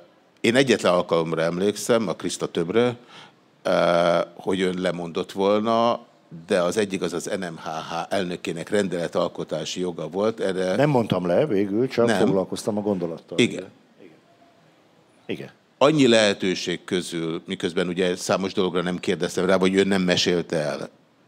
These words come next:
Speaker 1: ez miért világlott ki?
Speaker 2: Ha. Most akkor megnyitjuk Navracsics Tibor visszaemlékezésének első kötetét, felütjük a százhuszadik oldalon. Hát ez úgy volt, hogy, ö,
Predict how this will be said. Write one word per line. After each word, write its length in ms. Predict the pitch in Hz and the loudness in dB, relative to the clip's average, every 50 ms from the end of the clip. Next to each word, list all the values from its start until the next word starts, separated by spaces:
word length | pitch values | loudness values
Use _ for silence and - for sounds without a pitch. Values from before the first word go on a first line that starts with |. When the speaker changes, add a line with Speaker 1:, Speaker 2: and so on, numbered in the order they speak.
| _ - | _ 0
Speaker 1:
ez 200 | - 98 104 82 | 0 0 0 2
miért 320 | 101 113 120 110 82 76 | 4 4 4 4 4 2
világlott 600 | 76 90 78 78 71 80 - 73 78 78 - - - | -2 -2 0 0 -2 -2 -4 -6 -10 -10 -10 -12 -16
ki? 220 | - - - - - - _ _ _ _ _ _ _ _ _ _ _ _ _ _ _ _ - - _ _ 1077 1077 _ _ _ _ _ _ _ _ _ _ _ _ _ _ _ _ _ _ _ _ _ - - - - - - - - | -16 -16 -16 -20 -20 -20 _ _ _ _ _ _ _ _ _ _ _ _ _ _ _ _ -20 -20 _ _ -20 _ _ _ _ _ _ _ _ _ _ _ _ _ _ _ _ _ _ _ _ _ _ -20 -20 -20 -20 -20 -20 -12 -6
Speaker 2:
Ha. 280 | - 98 85 78 82 - - _ _ _ _ - - - - - - | -6 -6 -6 -6 -12 -14 -16 _ _ _ _ -20 -20 -20 -20 -18 -10
Most 120 | - - 104 | -4 0 2
akkor 120 | 107 120 | 4 6
megnyitjuk 460 | 139 139 131 123 113 - - 117 98 | 6 6 4 2 -2 0 -2 -2 2
Navracsics 400 | 101 123 120 104 104 - - - | 4 4 4 4 2 0 -2 -4
Tibor 200 | - 117 107 101 | -4 0 0 0
visszaemlékezésének 880 | 92 110 113 - - 104 95 92 92 90 - 92 92 90 - 104 92 95 | 2 0 -2 0 0 0 0 0 -2 -4 -2 -4 -4 -2 -2 -2 -2 0
első 400 | - 143 135 120 104 - - 104 | 2 4 4 6 6 4 2 2
kötetét, 560 | 92 - 123 - - 135 - - 151 160 160 - | 2 2 2 4 4 2 4 4 2 2 4 4
felütjük 400 | - 135 127 120 117 - 117 - | 4 4 4 4 2 2 -2 -2
a 60 | 107 | 0
százhuszadik 680 | - - 117 98 - - 113 - - 95 98 95 - | 2 4 4 4 2 0 -4 -4 -4 -6 -6 -6 -4
oldalon. 480 | 120 127 131 131 139 143 143 143 143 143 - - - - - - - - - - - - _ - | -2 -2 0 0 2 2 2 0 -2 -4 -16 -20 -20 -20 -20 -20 -20 -20 -20 -20 -20 -20 _ 0
Hát 200 | - 123 123 - | 2 2 4 4
ez 120 | 139 123 | 2 0
úgy 200 | 190 226 226 185 | 2 0 2 4
volt, 340 | 165 143 139 147 170 170 - | 6 6 6 6 6 4 4
hogy, 340 | 127 131 127 123 120 107 127 | 4 6 6 6 4 4 4
ö, 340 | 127 123 123 120 117 117 | 4 6 6 6 6 4